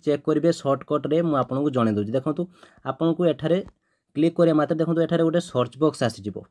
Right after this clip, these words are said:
ତ ସର୍ଚ୍ଚ ବକ୍ସରେ ସପୋଜ୍ ଆପଣଙ୍କ ନେମ୍ ହେଇଥିବ ସୁଶାନ୍ତ, ସୁଶାନ୍ତ ବାରିକ କି ଯାହା ବି ଆପଣଙ୍କର ନେମ୍ ହେଇଥାଉ, ଆପଣ ଏଠାରେ ଲେଖିଦେବେ। ଦେଖନ୍ତୁ, ସୁଶାନ୍ତ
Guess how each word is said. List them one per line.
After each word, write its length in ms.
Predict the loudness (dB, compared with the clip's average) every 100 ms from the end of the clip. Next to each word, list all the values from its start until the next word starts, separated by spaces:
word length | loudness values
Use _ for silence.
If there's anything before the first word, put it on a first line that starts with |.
| -8 -4
ତ 20 | -4
ସର୍ଚ୍ଚ 240 | -2 -2 0
ବକ୍ସରେ 360 | -2 0 -4 -4
ସପୋଜ୍ 420 | -4 -8 -4 -2 -2
ଆପଣଙ୍କ 340 | -2 -2 0 2
ନେମ୍ 140 | 2 0
ହେଇଥିବ 260 | -2 0 0
ସୁଶାନ୍ତ, 460 | -2 -2 -2 -2 -4 -8 _ _ _ _ _
ସୁଶାନ୍ତ 340 | -4 0 2 2 2
ବାରିକ 220 | 2 0 -4
କି 60 | -6
ଯାହା 200 | -2 0
ବି 100 | 2
ଆପଣଙ୍କର 280 | 2 2 0 0
ନେମ୍ 140 | 0
ହେଇଥାଉ, 260 | -2 -2 -2
ଆପଣ 240 | -2 -2 -4 -2
ଏଠାରେ 200 | -2 -2 -4 -20 -20 _ _ _ _ _ -2
ଲେଖିଦେବେ। 500 | 0 0 0 -2 -2
ଦେଖନ୍ତୁ, 320 | -4 -4 -6 -8 _ _ _ _ _ _ _ _ _ _ _
ସୁଶାନ୍ତ 560 | -4 -4 0 0 0